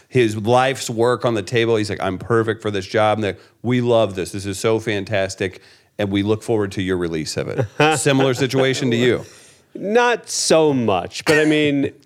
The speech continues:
Speaker 2: <laughs> they really, I mean, they, they said, "We will release this wide if you can get it made."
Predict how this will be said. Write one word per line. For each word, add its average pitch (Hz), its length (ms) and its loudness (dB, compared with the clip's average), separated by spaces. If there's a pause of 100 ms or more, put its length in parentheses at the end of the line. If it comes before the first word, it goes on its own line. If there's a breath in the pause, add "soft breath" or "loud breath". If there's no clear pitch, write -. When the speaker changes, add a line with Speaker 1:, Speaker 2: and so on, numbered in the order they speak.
Speaker 2:
<laughs> - 220 -20
they 202 320 4
really, 151 600 4
I 131 60 0
mean, 143 140 4
they, 175 260 4
they 156 260 0
said, 143 240 0
"We 139 200 4
will 147 180 2
release 117 460 2
this 104 360 0
wide 98 760 2 (520 soft breath)
if 107 160 -2
you 104 100 2
can 98 180 -2
get 90 140 4
it 90 140 0
made." 92 320 -4